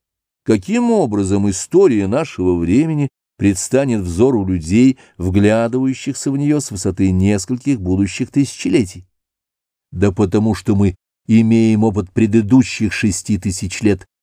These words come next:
со времен первого появления представителей того вида человеческих обществ,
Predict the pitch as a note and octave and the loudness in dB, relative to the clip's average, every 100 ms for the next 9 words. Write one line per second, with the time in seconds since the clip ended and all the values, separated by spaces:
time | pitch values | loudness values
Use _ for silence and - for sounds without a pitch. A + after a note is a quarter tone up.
0 | _ - A2+ G2 G2 F#2+ F#2 - A#2 C3+ | _ -2 0 2 2 0 -2 -2 2 4
1 | D3+ D3 C3+ C#3 C3+ C3+ C3+ B2+ B2 A2+ | 4 0 -2 -4 -2 0 0 -2 -4 -4
2 | - A#2+ A2 G#2+ G2 - - _ - A2 | 0 0 0 0 -2 -2 -14 _ 0 2
3 | A#2+ A#2 A#2 G#2 F#2+ - G2+ F#2+ F2 - | 2 2 0 0 -2 -2 0 0 -2 -8
4 | F2 - - B2 - - F#2 - | -10 -6 -2 -2 -4 -10 -12 -14